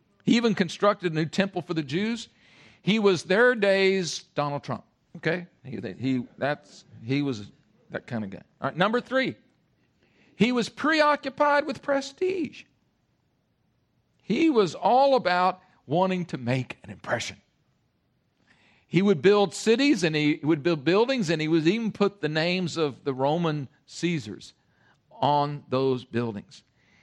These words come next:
He was smooth talker. He had a special ability to win over all of his opposition. Uh, several of his ten marriages, by the way, were prestige-oriented,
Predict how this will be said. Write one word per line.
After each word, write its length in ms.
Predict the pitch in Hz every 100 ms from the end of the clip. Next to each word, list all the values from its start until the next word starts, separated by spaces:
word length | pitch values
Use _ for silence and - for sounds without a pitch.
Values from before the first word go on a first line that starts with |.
| _
He 200 | - 151
was 200 | 147 131
smooth 720 | - - 117 131 131 127 127
talker. 440 | - 101 - - - _ _ _ _ _
He 100 | 156
had 100 | 165
a 60 | 151
special 460 | - 160 156 139
ability 440 | 131 131 147 127 120
to 80 | 113
win 220 | 131 135
over 340 | 131 120 120
all 300 | - 127 135
of 80 | 117
his 160 | 104 110
opposition. 720 | 104 - 87 104 - 73 60 _ _ - _ _ -
Uh, 160 | 92 101
several 640 | - - 226 240 190 147
of 140 | 131 120
his 260 | 131 -
ten 420 | - - 185 160 139
marriages, 600 | 147 202 127 104 104 98
by 220 | 107 104
the 100 | 104
way, 340 | 101 104 175 - _ _ -
were 360 | 123 196 208
prestige-oriented, 1600 | - - 170 165 - 147 139 123 - 135 151 143 110 101 - -